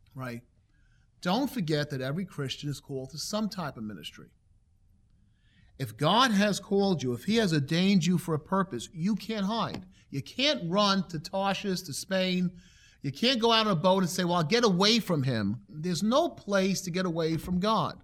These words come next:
If you're called to do something, you have to do it. In First Corinthians chapter nine, Paul, in speaking about how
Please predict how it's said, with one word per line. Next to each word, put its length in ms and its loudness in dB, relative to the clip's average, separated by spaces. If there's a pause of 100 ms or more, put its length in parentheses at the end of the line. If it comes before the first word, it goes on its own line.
(500)
If 120 -2
you're 120 0
called 500 4
to 80 2
do 240 4
something, 580 -2 (240)
you 200 0
have 400 -2
to 80 -4
do 260 0
it. 160 -8 (800)
In 80 2
First 420 4
Corinthians 480 4
chapter 400 2
nine, 480 2 (1400)
Paul, 540 6
in 180 2
speaking 560 0
about 500 2
how 600 2